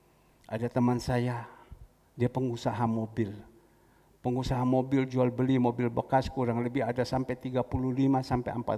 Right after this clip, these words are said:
puluh biji. Bingung dia. "Ini Lebaran saya mau simpan mobilnya di mana?" Untung dia mempunyai teman yang namanya Pendeta Herman di belakang ini.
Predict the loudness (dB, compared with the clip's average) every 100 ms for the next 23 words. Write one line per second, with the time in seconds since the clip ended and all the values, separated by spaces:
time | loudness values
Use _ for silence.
0 | -4 -10 -8 -10 -10 -14 -12 0 2 6
1 | 6 8 4 0 -2 -4 -14 -20 -20 -20
2 | -20 -20 -10 -2 2 4 4 4 4 4
3 | 4 4 0 0 0 0 2 4 4 4
4 | 0 2 0 2 2 2 -2 -2 -4 -6
5 | -8 -10 -10 -10 -12 -14 _ -4 -2 -2
6 | -4 0 2 6 6 4 0 0 2 2
7 | 2 -2 0 -2 -2 -6 -16 -20 _ _
8 | _ _ -6 -2 0 0 2 0 0 -2
9 | -2 -4 -6 -6 -8 -10 -14 -18 -20 -10
10 | -8 -2 -2 -2 -6 -6 -8 -8